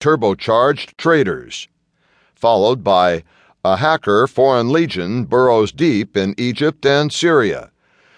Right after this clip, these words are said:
A loose-knit international group called Telecomics has helped Arabs evade their government's attempts to control their access to the internet.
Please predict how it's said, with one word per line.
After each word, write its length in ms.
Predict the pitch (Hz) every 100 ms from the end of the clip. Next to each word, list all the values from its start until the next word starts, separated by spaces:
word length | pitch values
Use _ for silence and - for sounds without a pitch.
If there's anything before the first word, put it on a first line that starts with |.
| _ _
A 120 | 92 110
loose-knit 600 | 156 180 - 135 131 -
international 760 | 135 139 120 127 - 110 95
group 420 | 92 117 95 107
called 360 | - 104 98 90
Telecomics 880 | 131 123 98 - 131 90 107 - - - _
has 240 | 117 120
helped 260 | 170 170 -
Arabs 400 | 135 110 101 120
evade 420 | 113 104 139 143
their 200 | 107 107
government's 580 | 95 131 117 104 101 -
attempts 460 | 90 107 117 151 -
to 160 | 110
control 560 | 107 107 - 135 110 127
their 200 | 107 110
access 560 | 101 101 - 117 139 -
to 160 | -
the 180 | 147 156
internet. 500 | 165 139 95 67 -